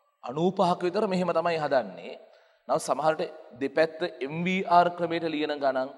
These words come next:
එක පැත්තක් එම් වී ආර් ක්‍රමයට ලියලා අනිත් පැත්ත අයි ඔමේගා ක්‍රමයට ලියන ගණන් තියෙන්න පුළුවන්.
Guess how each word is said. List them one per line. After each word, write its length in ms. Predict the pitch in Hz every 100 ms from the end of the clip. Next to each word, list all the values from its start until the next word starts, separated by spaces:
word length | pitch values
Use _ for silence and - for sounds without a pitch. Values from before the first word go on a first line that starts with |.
| - - -
එක 160 | - 214
පැත්තක් 540 | 226 220 - 202 196
එම් 140 | 165 170
වී 180 | 180 165
ආර් 120 | 165
ක්‍රමයට 320 | 170 160 160
ලියලා 240 | 160 160 -
අනිත් 200 | 165 -
පැත්ත 220 | - -
අයි 180 | 160 175
ඔමේගා 300 | 170 170 165
ක්‍රමයට 300 | 160 156 151
ලියන 160 | 147
ගණන් 300 | 147 139 143
තියෙන්න 260 | 143 151 233
පුළුවන්. 320 | 214 175 -